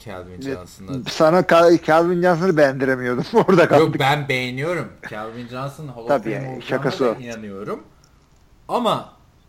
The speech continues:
Speaker 1: sen diyorsun ya hani, benim izlediğim en iyi wide receiver. Sonuçta
Speaker 2: Evet.
Speaker 1: sen N F L'i yirmi seneden beri izliyorsan ben on bir seneden beri izliyorum. Benim o on bir sene içinde izlediğim en iyi wide receiver o değil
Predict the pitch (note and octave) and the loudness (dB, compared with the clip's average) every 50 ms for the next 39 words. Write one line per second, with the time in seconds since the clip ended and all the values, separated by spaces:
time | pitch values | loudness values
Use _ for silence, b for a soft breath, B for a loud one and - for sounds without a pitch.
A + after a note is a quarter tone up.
0 | _ _ _ - - D3 C#3+ D3+ D#3+ D#3+ F#3 G3 F#3 - C4+ A3+ F#3 C#3 A#2+ A#2 | _ _ _ -16 -12 -10 -8 -8 -8 -8 -10 -10 -10 -12 -12 -8 -8 -6 -6 -8
1 | G#2+ G2+ G2+ G2 - _ _ _ _ _ _ - B2+ C#3 D3 D#3 D#3+ D#3 C#3+ C3+ | -8 -12 -14 -16 -20 _ _ _ _ _ _ -4 -4 -2 -2 -2 -4 -4 -6 -6
2 | C3 C3 B2+ A#2 A#2+ A#2 A#2+ A#2+ A2+ A2 G#2 G#2 G2+ G2 F#2+ G2 G2 F#2+ F#2 F2+ | -4 -6 -6 -6 -6 -10 -12 -12 -12 -12 -12 -12 -12 -12 -12 -12 -12 -12 -12 -14
3 | - F2+ E2+ - - - F#2+ E2+ D#2+ D#2+ D#2 - - - - - - - - - | -18 -20 -20 -20 -20 -20 -20 -20 -20 -20 -20 -20 -20 -20 -20 -20 -20 -20 -20 -20
4 | - _ _ - - C#3 C#3+ C#3+ A2+ B2+ D#3 D3 C#3 - E3 D#3 D#3 D#3+ D#3+ D3+ | -20 _ _ -14 -10 -8 -6 -6 -4 -4 -4 -4 -6 -6 -6 -6 -6 -6 -6 -6
5 | D3+ D3 C#3 D#3 D3 D3+ D3 D3+ D3 - _ C#3+ C3+ C#3 D3 D#3 E3+ E3+ - D#3+ | -6 -6 -6 -8 -10 -10 -10 -12 -14 -18 _ -12 -10 -8 -8 -8 -10 -10 -10 -10
6 | D3 C#3 C3+ B2+ B2+ B2 A#2+ A#2+ A#2+ A#2 A#2 A#2+ C3 C#3 C3+ B2+ B2 A2 G#2 - | -10 -8 -8 -10 -10 -10 -10 -10 -10 -12 -10 -12 -12 -14 -14 -12 -12 -14 -12 -10
7 | D#3 E3+ E3+ D#3+ D#3+ E3 D#3+ D3+ D3 D3 D3 C#3 C3 A2+ - - A#2 A2 G#2 - | -10 -10 -10 -10 -10 -10 -10 -10 -10 -10 -8 -8 -10 -10 -12 -14 -16 -16 -16 -18
8 | G2+ G2 G2 G2 G2 F#2 F2+ F2+ F2+ F2 F2 G2+ G#2+ G#2 A#2+ D#3 G#3 G3+ _ _ | -18 -20 -18 -16 -18 -16 -16 -18 -20 -20 -14 -10 -10 -8 -8 -8 -10 -14 _ _
9 | _ _ _ _ _ _ _ _ _ _ _ _ - A#2 D3+ F#3 G#3+ G#3+ G#3 G3 | _ _ _ _ _ _ _ _ _ _ _ _ -6 -4 -2 0 0 0 2 2
10 | F#3 F#3+ G3 F3 F3+ D#3+ C#3+ - E3 D#3 D3+ D3+ C#3+ - D#3 D#3 D3+ D#3 D#3 D3+ | 0 0 0 -2 -6 -6 -6 -8 -8 -8 -8 -10 -10 -12 -14 -14 -12 -12 -10 -10
11 | C#3 C#3 C#3+ C#3 E3 E3 E3 D#3 C#3+ C#3 C3+ B2 A#2 A2+ A2+ - - F3+ E3 C#3+ | -10 -10 -10 -10 -10 -10 -10 -10 -10 -10 -10 -10 -10 -10 -12 -12 -16 -18 -20 -18
12 | - G#2+ G2 F#2+ F#2 F2 - _ _ - A#2+ B2 A#2 A#2 A#2+ G#2+ G2 F#2+ F#2 | -18 -18 -18 -16 -18 -18 -20 _ _ -18 -18 -16 -16 -16 -16 -18 -18 -20 -20